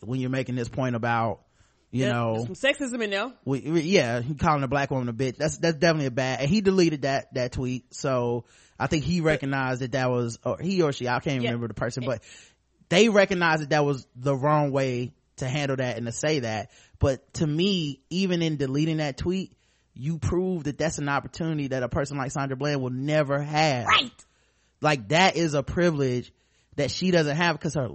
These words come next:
Speaker 1: life was taken. Like, we can't ever go back. She can never, like, that image of her lasts forever, and it can't be defended, and it can't be, nothing in, can continue for her life 'cause it was taken, you know, it was snuffed out. And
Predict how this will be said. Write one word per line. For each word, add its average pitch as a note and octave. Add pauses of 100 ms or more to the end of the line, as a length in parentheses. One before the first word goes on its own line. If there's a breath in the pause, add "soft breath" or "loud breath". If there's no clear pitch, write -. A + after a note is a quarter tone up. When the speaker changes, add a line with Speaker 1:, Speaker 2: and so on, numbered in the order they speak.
(120)
Speaker 1:
life A3
was C#3+
taken. - (420 soft breath)
Like, C3+ (340)
we E3
can't G#3+
ever F#3
go D#3
back. D3 (140)
She F#3+
can F#3+
never, F3+
like, D#3+ (600 soft breath)
that F3
image G3+
of F#3
her F#3
lasts D#3
forever, B2+ (140)
and C#3
it -
can't E3+
be E3
defended, F#3+
and C#3+
it B2+
can't D#3
be, D3 (960 soft breath)
nothing F3 (100)
in, C#3+ (200)
can D#3
continue D#3+
for C#3
her D3
life B2 (320 soft breath)
'cause G#3
it G#3+
was F#3+
taken, G#3+
you D3+
know, F3
it F#3+
was F3
snuffed G3+
out. F3+
And C#3